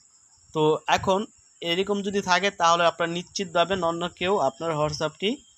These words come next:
log in করে চালাইতেছে। তো আপনাদের যদি কেউ না চালায়, সেটা কীরকম দেখায়, এটাও আমি আপনাদেরকে দেখাবো। তো এটাকে আপনারা কীভাবে এখান থেকে রিমুভ করবেন, রিমুভ করে দিলে আপনার অ্যাকাউন্ট থেকে সে log out হয়ে যাবে, আর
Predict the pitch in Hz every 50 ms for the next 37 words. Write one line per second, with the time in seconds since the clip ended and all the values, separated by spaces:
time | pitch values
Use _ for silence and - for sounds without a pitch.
0 | - - - - - - 143 147 147 147 151 151 151 160 170 190 196 190 - 180
1 | 170 165 165 147 143 131 - - 98 - - - - - - - - - - -
2 | - - - - - - - _ - _ _ _ _ _ _ _ _ - 143 139
3 | 135 135 - 143 151 - - 196 190 202 196 190 180 202 190 190 208 190 - -
4 | 196 185 180 180 180 190 196 - 214 208 214 233 247 247 - 226 - - - 180
5 | 185 185 - 196 185 185 180 185 190 185 190 185 180 - 196 202 196 180 175 175
6 | 165 165 165 156 147 143 - 147 151 147 156 147 156 147 143 131 113 110 104 -
7 | - - - _ _ _ _ _ _ _ - - _ - _ _ _ - - 160
8 | 147 180 180 196 196 190 196 190 180 180 196 185 185 - 190 185 185 185 185 175
9 | 175 180 175 175 175 170 165 165 170 170 160 151 - - 147 127 123 110 98 -
10 | - _ _ _ _ _ _ _ - 156 170 185 190 190 185 _ 202 196 196 185
11 | 196 185 180 196 240 277 - - _ _ _ _ 147 147 151 - 175 170 170 170
12 | 170 190 180 175 170 160 - 185 147 208 233 302 254 - - 170 180 165 151 156
13 | 156 147 151 147 147 139 143 147 143 151 165 180 165 143